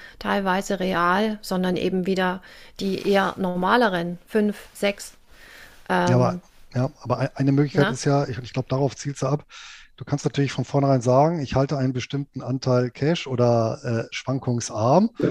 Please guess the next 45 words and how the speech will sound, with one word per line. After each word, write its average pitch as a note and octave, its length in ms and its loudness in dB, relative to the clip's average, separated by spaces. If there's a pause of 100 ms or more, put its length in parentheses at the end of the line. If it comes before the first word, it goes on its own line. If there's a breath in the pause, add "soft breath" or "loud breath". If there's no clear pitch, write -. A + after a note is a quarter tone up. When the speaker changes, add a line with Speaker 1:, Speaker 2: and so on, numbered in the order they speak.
(220 loud breath)
Speaker 2:
Und A#2 180 -6
dadurch, C3+ 200 4
dass C3+ 160 2
ich B2+ 80 -4
dann C#3+ 160 4
wieder D3+ 180 4
regelmäßig C#3+ 720 0
rebalanciere, C#3 480 0
kann - 200 0
ich D#3 120 -6
mir D#3 80 2
natürlich C#3+ 260 -4
sogar C3 220 0
so B2+ 80 -2
einen A#2+ 100 -2
Bärenmarkt B2 520 0
zunutze A2+ 420 -4
Speaker 1:
Ja. G3+ 120 4
Speaker 2:
machen. A3 200 0 (440 loud breath)
Das D3 160 2
funktioniert D3+ 380 2
übrigens D3 320 2
auch C#3+ 280 4
Speaker 1:
Ja. - 40 -8
Speaker 2:
wunderbar C#3+ 400 6
mit D3 140 2
einer C#3 60 2
Dividendenstrategie, D#3 800 0
weil C3+ 120 4
ich C3 80 -2
da C#3 100 0
permanent C#3 800 2
Zufluss - 500 -4
habe. E3 500 2 (580 loud breath)
Und B2 180 -8
je C#3+ 80 4
nach, D3+ 160 6
Speaker 1:
Mhm. - 60 -16 (100)
Speaker 2:
das E3 240 2
kann F#3+ 120 2
ich F3+ 60 0
tatsächlich D#3+ 300 4
so D#3+ 60 -2
ein C#3 40 -2
Stück - 200 -8